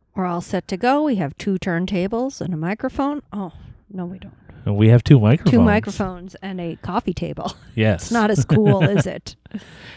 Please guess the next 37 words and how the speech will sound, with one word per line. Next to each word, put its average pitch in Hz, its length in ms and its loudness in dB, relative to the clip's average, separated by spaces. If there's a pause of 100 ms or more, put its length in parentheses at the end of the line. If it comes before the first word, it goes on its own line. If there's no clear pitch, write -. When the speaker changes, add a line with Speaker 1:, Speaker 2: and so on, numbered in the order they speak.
Speaker 2:
And 123 100 4
a 107 60 4
laptop. 95 600 -2
Two 95 220 -2
tur-, - 280 -8 (200)
two 90 560 -4 (460)
microphones 92 600 -6
and 92 80 -2
a 85 40 -6
laptop. 113 440 0
Speaker 1:
We 180 40 -8
got 160 140 -12 (240)
Speaker 2:
No, 95 200 2
it - 40 2
Speaker 1:
no - 80 2
Speaker 2:
doesn't 101 240 4
go 107 200 6
at 104 80 8
all. 98 200 6
Speaker 1:
turntables 233 160 4
and 262 140 8
two 277 120 2
Speaker 2:
<laughs> - 0 -
Speaker 1:
microphones. 202 1160 0
Yeah, 170 260 -4
it - 80 -8
doesn't 165 280 -6
go. 143 380 -6
Speaker 2:
No, 85 280 -2
not 101 200 4
at 85 100 2
all. 78 260 -4 (640)
Speaker 1:
But 220 120 2
we 247 100 4
Speaker 2:
S-, - 60 -4
Speaker 1:
tried. 175 460 2 (100)
Speaker 2:
yeah. 127 180 0